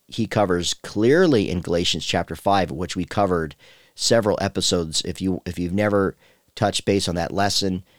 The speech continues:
that we studied in the book of Galatians, I encourage you to check that out on the podcast. But when he's saying that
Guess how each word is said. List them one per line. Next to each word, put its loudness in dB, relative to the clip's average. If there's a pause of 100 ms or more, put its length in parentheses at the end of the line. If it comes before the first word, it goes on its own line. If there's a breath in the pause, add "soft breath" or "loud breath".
(180 soft breath)
that -4
we 0
studied 0
in -6
the -8
book -4
of -10
Galatians, -2
I -8
encourage -2
you -6
to -8
check -4
that -4
out 0
on -8
the -14
podcast. 0 (640 soft breath)
But 2
when 4
he's 4
saying 4
that 2